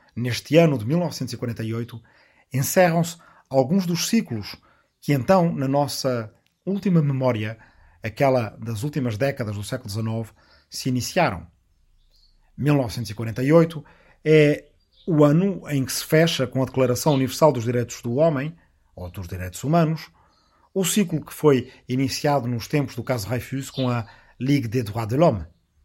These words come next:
Mil novecentos e quarenta e oito é o ano em que se encerra, ou talvez não se encerre, com a fundação do Estado de Israel,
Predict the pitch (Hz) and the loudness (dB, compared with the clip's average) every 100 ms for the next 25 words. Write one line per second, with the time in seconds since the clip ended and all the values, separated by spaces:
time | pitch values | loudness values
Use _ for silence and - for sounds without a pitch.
0 | _ _ _ _ _ _ _ _ _ - | _ _ _ _ _ _ _ _ _ -10
1 | 113 98 87 95 - 143 143 135 139 147 | -8 -8 -10 -12 -4 0 0 2 2 4
2 | 156 - - 139 127 151 151 127 117 131 | 2 -2 -8 -4 4 4 4 0 -6 -6
3 | 117 160 156 135 131 117 _ _ _ _ | -4 0 0 0 -4 -6 _ _ _ _
4 | _ _ _ - - 104 110 110 113 113 | _ _ _ -20 -14 -8 -6 -4 -6 -6
5 | - 117 107 175 147 - - - _ 127 | -6 -6 2 4 4 -2 -20 -20 _ -8
6 | 110 131 117 - 139 117 - 107 107 - | -6 -4 -4 -4 -4 -6 -8 -8 -8 -4
7 | 143 147 | -2 -2